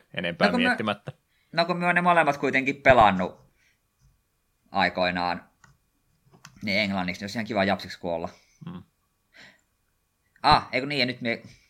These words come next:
Speaker 2: vielä tätä Black, Black, Black, äh, Backloggeria selaa, niin että ei kuitenkaan tää memory card ei vie kuin seitsemänsataa peliä taaksepäin, eihän se nyt riitä millään.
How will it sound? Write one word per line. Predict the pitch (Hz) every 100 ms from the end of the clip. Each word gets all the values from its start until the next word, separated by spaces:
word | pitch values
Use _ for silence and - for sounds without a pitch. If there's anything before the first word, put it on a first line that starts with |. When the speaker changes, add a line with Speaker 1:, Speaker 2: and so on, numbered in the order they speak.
| -
Speaker 2:
vielä | 107 101
tätä | 107
Black, | 107 107
Black, | - 101 - -
Black, | 117 110 117
äh, | 113 123 107
Backloggeria | 147 151 127 - 113 107
selaa, | 107 107 104
niin | 98 95
että | 101 104 101
ei | 101
kuitenkaan | 104 101 98 98 98
tää | 104 101 -
memory | 117 113 101
card | 104 92
ei | 98 101
vie | 98
kuin | 95 107
seitsemänsataa | 104 98 90 - 87
peliä | 87 87
taaksepäin, | 87 80 90 - 87
eihän | 95
se | 101
nyt | 98
riitä | 101 98
millään. | 98 87 78 80